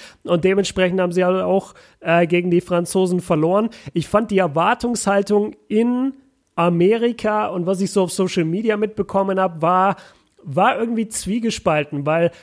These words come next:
zum einen haben sich alle lustig gemacht und gesagt, „Ah, das Team ist so kacke und wir, wir spielen mit unserem D-Team“ und bla bla bla.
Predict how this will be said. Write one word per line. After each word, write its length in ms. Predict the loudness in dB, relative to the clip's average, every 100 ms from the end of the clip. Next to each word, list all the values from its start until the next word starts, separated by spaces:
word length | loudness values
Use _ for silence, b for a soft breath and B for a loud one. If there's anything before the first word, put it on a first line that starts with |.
| B
zum 200 | -4 -2
einen 340 | 0 2 2 2
haben 100 | 0
sich 220 | -2 0
alle 180 | 2 2
lustig 480 | 2 0 0 0
gemacht 420 | 0 2 0 0 -4
und 120 | -2
gesagt, 340 | -2 -2 -2
„Ah, 240 | -2 0 0
das 160 | -2
Team 220 | -2 0
ist 100 | 0
so 100 | -2
kacke 540 | -2 -2 0 0 2 2
und 420 | 2 -2 -8 -6
wir, 320 | 0 0 0
wir 140 | -2 -4
spielen 340 | -2 -2 0
mit 140 | 0
unserem 380 | -2 0 -2 -2
D-Team“ 580 | -2 -2 -2 -2 -2 -2
und 160 | -2 -2
bla 180 | -2
bla 140 | -2 -4
bla. 340 | -2 -2 -2